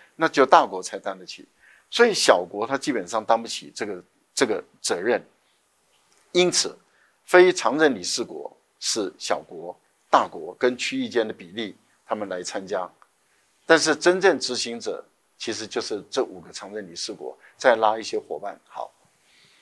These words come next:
那是这样的一方式来运转安理会。可是由于经过几十年以后，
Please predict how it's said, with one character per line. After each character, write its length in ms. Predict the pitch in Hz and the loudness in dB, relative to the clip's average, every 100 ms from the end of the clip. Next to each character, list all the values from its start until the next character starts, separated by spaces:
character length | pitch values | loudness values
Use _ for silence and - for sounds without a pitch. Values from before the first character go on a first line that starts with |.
| _ _ _ _ - | _ _ _ _ 4
那 140 | 165 | 4
是 300 | 156 151 135 | 8 6 6
这 120 | 139 | 6
样 120 | 170 | 6
的 100 | 127 | 6
一 160 | 113 131 | 0 -2
方 200 | - 139 | 0 0
式 120 | 139 | 0
来 80 | 120 | -2
运 220 | 190 - | 0 -2
转 160 | 143 - | -2 -4
安 140 | 107 | -6
理 80 | 85 | -10
会。 220 | - 87 - _ _ _ _ | -8 -10 -10 _ _ _ _
可 120 | 165 | -2
是 180 | 180 226 | 0 0
由 180 | 165 165 | 2 2
于 180 | 135 135 | 0 0
经 220 | 165 170 | -2 0
过 100 | 165 | -2
几 140 | - | -2
十 140 | 95 117 | -8 -10
年 200 | 104 104 | -10 -10
以 60 | 82 | -12
后， 300 | 80 101 90 | -6 -6 -6